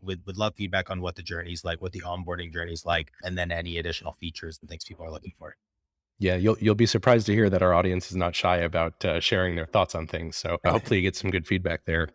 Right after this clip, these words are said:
Speaker 2: But what, what about hiring? Are you hiring for any roles right now?
Speaker 1: We are absolutely hiring. We are hiring for virtually every role across the board.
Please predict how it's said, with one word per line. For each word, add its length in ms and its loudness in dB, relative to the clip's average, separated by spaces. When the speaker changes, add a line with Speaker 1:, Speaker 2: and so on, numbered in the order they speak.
Speaker 2:
But 120 -2
what, 260 2
what 100 2
about 200 4
hiring? 380 6
Are 60 2
you 100 2
hiring 220 2
for 140 -2
any 80 2
roles 240 0
right 120 0
now? 180 -4
Speaker 1:
We 140 0
are 280 4
absolutely 680 4
hiring. 520 4
We 220 0
are 140 2
hiring 340 0
for 280 0
virtually 460 0
every 260 0
role 280 -2
across 400 -4
the 80 -8
board. 400 -4